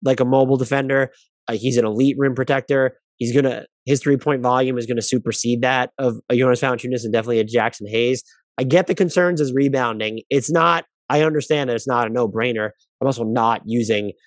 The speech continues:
this pick to give up my, like, it, I'm number eight for Myles Turner in a contract year.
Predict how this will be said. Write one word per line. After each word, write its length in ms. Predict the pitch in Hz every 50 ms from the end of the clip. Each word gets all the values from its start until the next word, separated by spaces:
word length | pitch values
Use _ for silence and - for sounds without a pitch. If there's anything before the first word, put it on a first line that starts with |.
| _ _ _ _ -
this 220 | 131 135 127 -
pick 400 | - - - 120 117 120 - - _ _ _ -
to 80 | - 117
give 180 | 110 127 113
up 200 | 110 123 - _ _ _ _ -
my, 280 | 151 160 156 160 160 - -
like, 320 | 143 135 160 160 135 - - -
it, 160 | 151 156 -
I'm 260 | - - 151 165 160 - _ _ -
number 300 | - 165 180 190 175 180
eight 200 | 185 185 185 -
for 80 | - 156
Myles 280 | 160 156 156 160 147 -
Turner 460 | - 156 147 147 151 147 147 139 - -
in 100 | 147 143
a 40 |
contract 500 | 139 - 143 135 135 131 147 139 139 -
year. 260 | 143 143 147 139 139